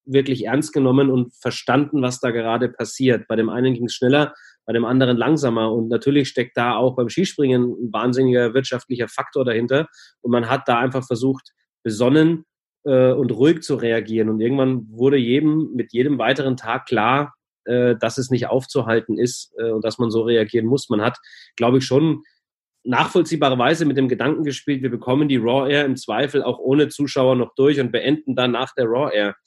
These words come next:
Äh, aber in, in Trondheim, wo es dann eben auch mit den Bediensteten angefangen hat, war es einfach nicht mehr aufzuhalten. Ich glaube, es war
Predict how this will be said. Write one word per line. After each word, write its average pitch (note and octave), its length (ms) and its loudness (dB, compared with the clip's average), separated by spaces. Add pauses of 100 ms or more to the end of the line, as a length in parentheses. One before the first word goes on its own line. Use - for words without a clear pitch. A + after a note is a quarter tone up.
(340)
Äh, G#2 160 -2
aber G#2 240 -2
in, A2+ 120 0
in A2+ 140 -2
Trondheim, C3+ 380 2
wo B2 60 2
es B2+ 80 -2
dann A#2+ 120 -2
eben A#2 140 0
auch A#2+ 160 -2
mit B2+ 100 0
den B2 120 0
Bediensteten A#2+ 560 -6
angefangen A#2 440 -6
hat, G#2+ 220 -4
war G2+ 100 -10
es G#2 100 -12
einfach G#2 180 -10
nicht G#2+ 160 -8
mehr F#2 80 -8
aufzuhalten. G2+ 500 -10
Ich G2 80 -10
glaube, D3 240 2
es - 160 0
war D3 260 2